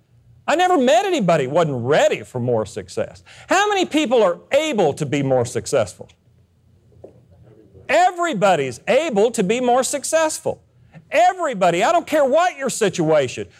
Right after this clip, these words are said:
You could do a little more, couldn't you? You could do a little more. And if you do just a little more, you'll be more successful. Isn't that right?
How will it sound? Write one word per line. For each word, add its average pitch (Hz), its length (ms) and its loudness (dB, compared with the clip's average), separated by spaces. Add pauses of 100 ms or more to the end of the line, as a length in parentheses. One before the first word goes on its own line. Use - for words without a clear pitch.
(140)
You 302 200 0
could 302 180 -2
do 180 180 2
a 127 40 2
little 294 520 0
more, 226 520 2 (140)
couldn't 320 280 0
you? 415 180 -4 (1080)
You 453 100 2
could 415 120 0
do 285 140 4
a - 20 4
little 302 420 2
more. 226 480 2 (920)
And 269 100 2
if 269 80 -2
you 294 80 -2
do 349 180 0
just 339 260 0
a 330 80 4
little 370 500 0
more, 220 280 2
you'll 170 160 0
be 196 180 0
more 185 220 0
successful. 254 640 -2
Isn't 247 100 2
that 269 140 2
right? 320 340 0